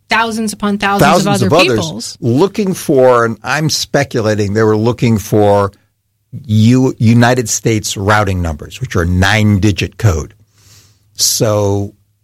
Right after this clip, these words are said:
Speaker 2: they would know if you see a nine-digit code, you need to have somebody read that email.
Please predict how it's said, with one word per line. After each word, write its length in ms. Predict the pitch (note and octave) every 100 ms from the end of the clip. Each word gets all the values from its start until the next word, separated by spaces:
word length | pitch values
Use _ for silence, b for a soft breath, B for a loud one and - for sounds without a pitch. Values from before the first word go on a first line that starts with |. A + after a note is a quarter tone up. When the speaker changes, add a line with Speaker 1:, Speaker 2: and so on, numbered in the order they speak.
| _
Speaker 2:
they 720 | A#1+ - - - F#2+ G2 C3
would 220 | E3 D3+ A2+
know 260 | C3+ C3+
if 120 | A2 -
you 80 | A2+
see 320 | - C3+ A2+
a 40 |
nine-digit 640 | G#2 A#2 B2 A2+ A2+ G2+ -
code, 400 | C#3+ C3+ A2 b b _ _
you 120 | -
need 180 | D#3+ D#3
to 60 | C#3+
have 160 | C3
somebody 420 | A2+ - A2+ A2 F#2
read 440 | F2 F#2+ G#2 F#2
that 220 | F2 D#2+
email. 440 | F2+ F2+ D2+ -